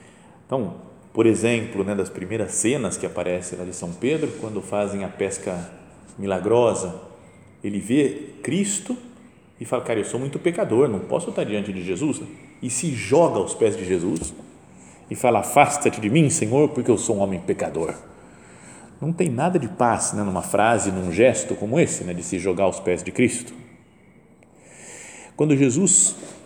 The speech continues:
é, o elogia, né, fala,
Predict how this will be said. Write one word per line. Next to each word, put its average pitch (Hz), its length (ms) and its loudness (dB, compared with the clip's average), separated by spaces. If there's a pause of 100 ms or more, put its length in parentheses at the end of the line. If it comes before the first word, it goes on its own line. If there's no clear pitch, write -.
(400)
é, 123 280 6
o 107 120 6
elogia, 117 640 6 (180)
né, 120 140 -4
fala, 95 560 0